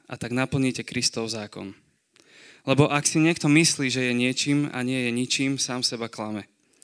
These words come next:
Nech každý skúma svoje konanie a tak sa bude mať čím chváliť sám pred sebou, ale nie pred iným.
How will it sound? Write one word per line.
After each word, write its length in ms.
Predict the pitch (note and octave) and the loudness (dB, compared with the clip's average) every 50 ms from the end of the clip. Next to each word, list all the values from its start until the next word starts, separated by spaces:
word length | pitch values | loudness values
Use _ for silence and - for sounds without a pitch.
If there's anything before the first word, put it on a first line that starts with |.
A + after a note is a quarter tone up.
| - - _ - - _ _ _ _ _ _ _ _ _ _ _ _ _ _ - | -20 -20 _ -20 -20 _ _ _ _ _ _ _ _ _ _ _ _ _ _ -2
Nech 160 | C3 B2 - | -2 0 2
každý 320 | - F3+ F3 E3+ F3 E3+ D#3 | 2 2 2 4 6 4 4
skúma 400 | - - E3+ E3+ F3+ F3 D3+ - | 4 4 2 2 4 4 4 2
svoje 240 | - D3+ E3 D3+ | 2 4 2 2
konanie 720 | C#3+ - - C3+ C3 C3+ C3+ C#3 D3+ D#3 D#3+ E3 D#3 - _ _ _ - | 2 2 0 0 2 2 2 2 2 2 0 0 -4 -8 _ _ _ -10
a 80 | C3 - | -6 -2
tak 160 | D3+ C#3+ - | -2 -2 0
sa 160 | - D3+ C#3+ | -2 -4 0
bude 240 | C#3 D3+ C#3 C#3+ C#3 | 0 2 2 2 2
mať 240 | C3 B2 A#2+ - - | 2 0 0 -2 -2
čím 240 | - D#3+ D#3 C#3 | 0 2 2 0
chváliť 480 | - - C3 B2+ B2+ C3 C3 C3 - - | 0 -2 -2 -2 0 0 -2 -2 -4 -4
sám 160 | - C3 C3 | -4 -2 -2
pred 160 | B2+ C3 B2 | -2 -2 -2
sebou, 480 | - - - B2 A#2 B2 C3 C3+ C3+ C#3 D3 - | -4 -4 -4 -4 -4 -2 -2 -2 -2 -4 -6 -6
ale 240 | - A#2+ B2 B2 | -6 -4 -2 0
nie 160 | C3 C3+ C#3 - | 2 0 0 0
pred 240 | - B2+ A#2+ - | 0 -2 -2 -2
iným. 400 | - C3+ B2 A#2 A2 G#2+ G#2 G2+ | -4 -2 0 0 0 -2 -2 -6